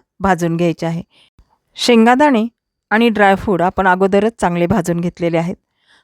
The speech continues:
थोडेसे याला तूप सुटेपर्यंतच भाजून घ्यायचे आहे. यामध्ये आपण शेंगादाण्याचा वापर केलेला आहे. शेंगादाण्यामुळे आपल्याला दिवसभर भूक लागत नाही, इन्स्टंट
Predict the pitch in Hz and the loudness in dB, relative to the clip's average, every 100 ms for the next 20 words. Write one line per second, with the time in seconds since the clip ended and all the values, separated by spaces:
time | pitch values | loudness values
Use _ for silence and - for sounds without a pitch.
0 | _ 254 254 277 269 196 190 294 _ _ | _ 2 2 4 4 4 2 -2 _ _
1 | - 254 - 220 196 185 170 170 180 247 | -8 -8 -4 -2 -2 -2 -2 -4 -6 -8
2 | - 208 156 160 175 156 - 160 180 262 | -4 -4 -2 -2 -2 -2 -2 -4 -4 -10
3 | _ _ _ _ _ _ 233 220 226 233 | _ _ _ _ _ _ 2 4 2 2
4 | 269 196 208 - _ _ - 247 220 220 | 0 0 -6 -10 _ _ -2 0 4 4
5 | 240 240 240 202 - 170 185 170 170 170 | 2 0 0 0 -2 -8 -8 -6 -6 -6
6 | 233 - _ _ _ - 247 226 240 254 | -12 -18 _ _ _ 0 2 4 4 4
7 | 262 269 269 180 196 202 165 226 _ _ | 2 0 -2 -2 -2 -4 -4 -8 _ _
8 | _ 196 220 240 214 233 185 190 226 220 | _ -2 2 2 2 0 0 0 2 2
9 | 175 170 - 185 190 202 - _ _ _ | 2 -2 -6 -8 -8 -14 -20 _ _ _
10 | _ _ _ _ _ 220 240 - - 247 | _ _ _ _ _ 2 2 0 0 0